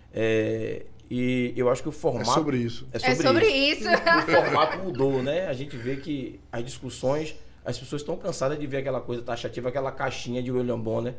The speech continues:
Speaker 1: falando, né, na cabeça das pessoas, gravando aquilo ali. Acho que mudou um pouco. E o nosso papel hoje é tentar levar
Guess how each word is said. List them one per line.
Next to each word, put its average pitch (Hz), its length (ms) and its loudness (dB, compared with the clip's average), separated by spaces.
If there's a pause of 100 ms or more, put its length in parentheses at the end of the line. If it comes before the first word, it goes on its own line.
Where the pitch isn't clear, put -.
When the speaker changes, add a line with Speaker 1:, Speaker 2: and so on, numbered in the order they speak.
(220)
Speaker 1:
falando, 117 800 2 (220)
né, 127 280 2 (200)
na 120 140 2
cabeça 120 300 -2
das 120 80 -4
pessoas, 120 340 0
gravando 120 540 2
aquilo 131 200 -4
ali. 110 180 -4
Acho 120 120 -6
que - 80 -12
mudou 127 240 -4
um 123 40 -6
pouco. 123 360 -4 (360)
E 123 120 -2
o 135 60 0
nosso 139 220 2
papel 135 340 0
hoje 135 160 0
é - 40 -8
tentar 139 420 -2
levar 139 720 0